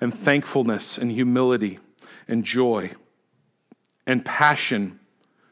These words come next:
to proclaim the gospel of the kingdom. Confidence to know that our God reigns and rules,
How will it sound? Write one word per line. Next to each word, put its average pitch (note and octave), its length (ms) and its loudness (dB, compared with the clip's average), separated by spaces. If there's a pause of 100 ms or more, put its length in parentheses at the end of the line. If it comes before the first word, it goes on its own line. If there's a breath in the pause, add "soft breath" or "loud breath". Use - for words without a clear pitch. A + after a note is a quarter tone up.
(340 soft breath)
to - 80 -14
proclaim C#3+ 920 0
the A2+ 80 2
gospel B2 720 0
of A2+ 140 -8
the A2 60 -8
kingdom. G2+ 420 -4 (1600 soft breath)
Confidence D3+ 640 2
to C3 140 -2
know B2 180 4
that A2 140 2
our B2 220 6
God A2+ 420 2 (1120 soft breath)
reigns A#2 640 0 (340 soft breath)
and G#2+ 160 -4
rules, G#2+ 640 -4